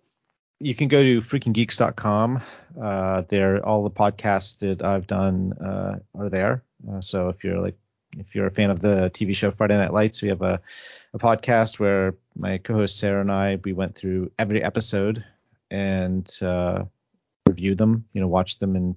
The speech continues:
uh, she'd never seen it before, so that was always, uh, a fun time. Uh, we have, I have a tennis podcast there, uh,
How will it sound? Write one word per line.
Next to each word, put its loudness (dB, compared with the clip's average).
uh, 2
she'd 2
never 4
seen 4
it 0
before, -2
so -2
that 2
was -4
always, -2
uh, -6
a -8
fun -2
time. -2
Uh, -4
we 0
have, -2
I 0
have 0
a -16
tennis 4
podcast 2
there, 2
uh, -2